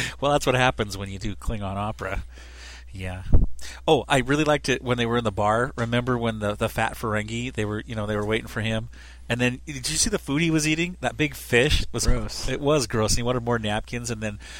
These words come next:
Speaker 1: and then he goes, "Hypothetically speaking?" And he goes, "I never learned to speak hypothetical." And that's when Riker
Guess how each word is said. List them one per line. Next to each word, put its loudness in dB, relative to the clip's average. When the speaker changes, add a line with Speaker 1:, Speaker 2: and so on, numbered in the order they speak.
Speaker 1:
and -4
then -6
he -8
goes, -2
"Hypothetically 0
speaking?" -4
And -4
he -4
goes, 2
"I 0
never 6
learned 6
to 2
speak 0
hypothetical." 6
And 0
that's -2
when -6
Riker -2